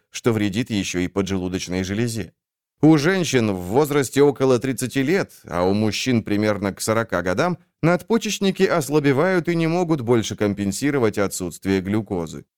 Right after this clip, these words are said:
Следующим шагом может стать гипогликемия, гипергликемия или диабет.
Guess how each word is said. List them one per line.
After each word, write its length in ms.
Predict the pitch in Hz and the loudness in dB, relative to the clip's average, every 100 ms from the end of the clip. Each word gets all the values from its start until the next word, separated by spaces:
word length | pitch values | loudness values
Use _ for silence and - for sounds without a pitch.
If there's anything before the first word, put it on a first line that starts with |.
| _ _ | _ _
Следующим 640 | - 120 120 113 104 101 98 | -4 2 2 2 0 0 0
шагом 380 | 131 143 113 98 | 0 0 2 2
может 320 | 107 101 - | 0 -2 -6
стать 340 | - 135 120 | -2 -2 -2
гипогликемия, 1120 | 98 107 110 110 104 104 95 92 120 120 87 | -2 -2 0 -2 -2 -2 -2 0 0 0 -4
гипергликемия 1080 | 85 113 160 175 135 110 104 98 92 87 85 | -2 0 2 0 -2 -2 -2 -2 -2 -2 -2
или 260 | 98 110 110 | 0 0 0
диабет. 540 | 104 120 123 117 82 | 0 -2 -2 -6 -10